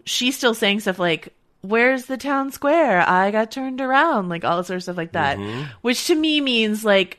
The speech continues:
Speaker 1: she's more magical than your average town person. So I don't think she's a townie.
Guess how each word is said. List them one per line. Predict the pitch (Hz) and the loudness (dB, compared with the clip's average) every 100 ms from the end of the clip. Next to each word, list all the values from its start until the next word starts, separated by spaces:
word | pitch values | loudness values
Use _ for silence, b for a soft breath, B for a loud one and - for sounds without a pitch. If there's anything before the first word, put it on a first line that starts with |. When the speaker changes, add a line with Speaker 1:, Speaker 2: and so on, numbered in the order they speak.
| _ | _
Speaker 1:
she's | - - 226 220 | -6 -4 -2 0
more | 196 190 | 2 2
magical | 180 175 185 - 165 147 147 151 180 | 4 2 0 -4 -2 0 -2 -4 -4
than | 170 160 | -4 -2
your | 156 | -2
average | 156 151 165 151 143 - - | 0 -2 -2 -4 -4 -8 -6
town | 160 147 147 | -4 -4 -6
person. | 117 - - - B B | -10 -10 -16 -18 B B
So | - 240 | 4 6
I | |
don't | 254 320 | 6 4
think | 311 247 | 2 -2
she's | 226 202 | -2 -4
a | |
townie. | 170 170 - - - | -4 -6 -6 -10 -18